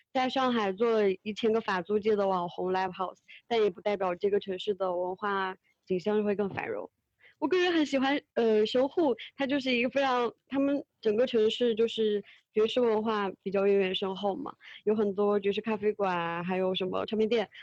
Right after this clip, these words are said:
那些咖啡馆也许就非常的破旧，但很亲密，你就坐在那边一下午，喝一杯不怎么样的咖啡，然后它的音响设备是很好的，这一点上很专业。但那个场所你就觉得很舒服啊。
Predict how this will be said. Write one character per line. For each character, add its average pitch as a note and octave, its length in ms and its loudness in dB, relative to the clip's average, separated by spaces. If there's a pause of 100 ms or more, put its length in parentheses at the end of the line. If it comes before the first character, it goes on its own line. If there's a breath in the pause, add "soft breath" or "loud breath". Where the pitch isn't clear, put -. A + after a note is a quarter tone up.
那 C#4 80 0
些 C#4+ 40 2
咖 C4+ 140 -2
啡 B3+ 140 -2
馆 A3 260 0
也 G3+ 140 4
许 A3+ 100 -4
就 A3 100 2
非 A#3+ 120 -2
常 A3 180 0
的 G#3 160 0 (140)
破 B3 160 2
旧， A3+ 340 -2 (240 soft breath)
但 C4 100 -2
很 B3 200 2
亲 A#3 240 0
密， A#3 360 0 (280 soft breath)
你 A3 180 0
就 C4 100 2
坐 B3 120 0
在 B3 80 4
那 A#3 80 4
边 A3+ 160 4
一 A3+ 40 2
下 A3 220 -2
午， G3+ 180 0 (280)
喝 A3+ 180 0
一 A#3 60 2
杯 G#3+ 140 2
不 G#3+ 100 -4
怎 G#3 120 -2
么 F#3 80 0
样 F#3+ 200 -2 (160)
的 F#3+ 80 -4
咖 F#3+ 180 -2
啡， F3+ 260 -4 (260 loud breath)
然 F#3 120 -4
后 G#3 340 2
它 B3 120 0
的 A3+ 80 4
音 A3+ 100 2
响 G3+ 160 0
设 G#3+ 100 -2
备 G#3 120 0
是 G#3+ 100 -6
很 E3+ 160 -8
好 F3 160 -6
的， - 140 -8
这 C4 120 -2
一 C4 60 0
点 G3 140 0
上 G3+ 120 -2
很 F#3+ 120 -2
专 F3 340 -4
业。 F3 140 -6 (340 loud breath)
但 D#4 300 2 (320)
那 E4+ 100 0
个 E4+ 80 0
场 B3+ 220 2
所 A#3 240 2 (260)
你 B3 140 0
就 C#4 120 2
觉 B3+ 100 0
得 C4 60 2
很 B3 140 0
舒 B3+ 220 -2
服 A#3+ 100 -4
啊。 G3+ 240 0